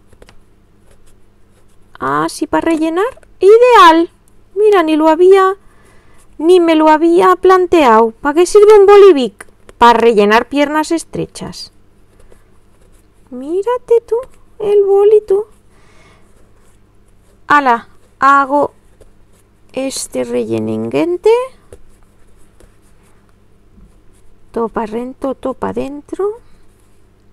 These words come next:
Ala, listísimo. Muy bien, Esther. Ya tenemos, ¿veis?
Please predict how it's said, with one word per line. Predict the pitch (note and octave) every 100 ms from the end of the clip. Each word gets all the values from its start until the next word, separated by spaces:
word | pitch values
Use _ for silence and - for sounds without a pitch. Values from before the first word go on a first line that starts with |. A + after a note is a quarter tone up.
| _ _ _ - _ - _ _ _ _ _ _ _ - - - - _ -
Ala, | F3 F3 - - -
listísimo. | F#3+ F#3+ G3 A3 B3+ D4+ - - A3 - G3 F3+ E3
Muy | F3+ G#3 A#3+ D#4 G#4+ B4
bien, | D4+ C4+ C4+
Esther. | B3+ - - D4+ G#4 _
Ya | G3+ A3+
tenemos, | G#3 G#3+ B3+ F4
¿veis? | G#3 C4 -